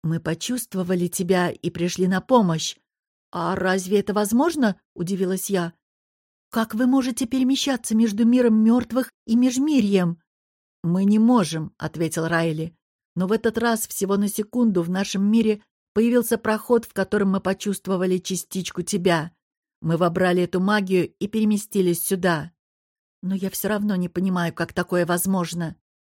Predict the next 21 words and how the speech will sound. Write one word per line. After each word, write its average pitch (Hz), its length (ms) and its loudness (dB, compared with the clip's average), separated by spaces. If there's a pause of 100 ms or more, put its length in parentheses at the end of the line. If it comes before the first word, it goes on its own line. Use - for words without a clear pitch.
(180)
«Мы 190 260 0
видели 214 380 0
ритуал, 220 500 2
в - 80 -10
котором 180 380 -2
ты 180 100 -2
участвовала 180 800 -2
для 175 220 -2
создания 180 500 -2
артефакта», 165 720 -4 (480)
тем 180 240 -2
временем 196 420 -2
продолжал 175 520 -4
отец. 175 500 -6 (560)
«И 208 160 -2
из-за 208 220 0
того, 214 300 2
что 202 200 -4
ты 202 140 -4
сейчас 190 400 -2
здесь, 220 420 -4